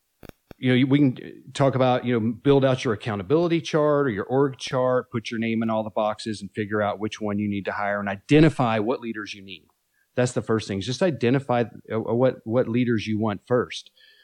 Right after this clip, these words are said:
But I would suggest that, you know, before, before you hire that first leader or raise up that first leader,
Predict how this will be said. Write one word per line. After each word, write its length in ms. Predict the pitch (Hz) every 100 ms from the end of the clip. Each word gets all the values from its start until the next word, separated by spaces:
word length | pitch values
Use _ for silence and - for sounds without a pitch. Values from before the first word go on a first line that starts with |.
| _ -
But 380 | 92 117 117 -
I 100 | 135
would 180 | 202 -
suggest 800 | - 127 101 113 104 104 - 101
that, 360 | 117 110 104 - _ _ _ _
you 120 | 110
know, 280 | 110 104 104 _ _ _ _ _ - -
before, 840 | 123 - - 151 170 175 165 147 135 _ _ _ _ _ _ _ _ _ - - _ _
before 420 | 127 - 131 156
you 160 | 160 160
hire 480 | 107 120 120 113 113
that 320 | 107 95 -
first 440 | - 113 113 -
leader 320 | 110 110 107 107
or 160 | 90
raise 300 | 92 107 107
up 160 | 120 -
that 240 | 107 90
first 340 | - 104 - 95
leader, 440 | 95 87 82 85